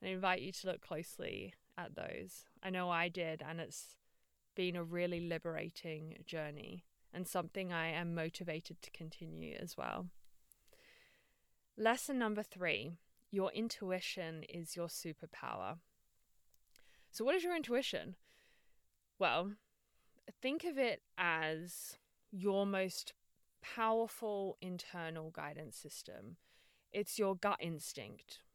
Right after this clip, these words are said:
or your inner knowing, something that just, it just feels different.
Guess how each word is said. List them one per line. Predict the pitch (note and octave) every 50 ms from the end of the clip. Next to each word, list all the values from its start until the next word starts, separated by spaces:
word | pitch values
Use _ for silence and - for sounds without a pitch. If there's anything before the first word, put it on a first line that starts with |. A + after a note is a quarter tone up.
| - _
or | - G3
your | G3 F#3+ G3 -
inner | - F#3+ F#3+ F#3
knowing, | F3 E3+ E3 B2 B2+ G#2 G2+ G#2+ B2 F3+ E3+ _ _ _ _ _ _ _
something | - - - A3+ A3+ A#3+ A#3 - _ _ - C4 B3+ A#3+ A#3+ A3+
that | G#3 G3+ - E3+
just, | - G#3+ A3 A3+ - - - - - - - _ _ _ _ _ _ _ _ _ _ _ _ -
it | A3+ F#3
just | - D4+ G4+ - - - - - - -
feels | A3 G#3 G#3 G3+ G3 F#3+ F3+ - -
different. | - D#3 D#3 - - B2+ A2 A2+ -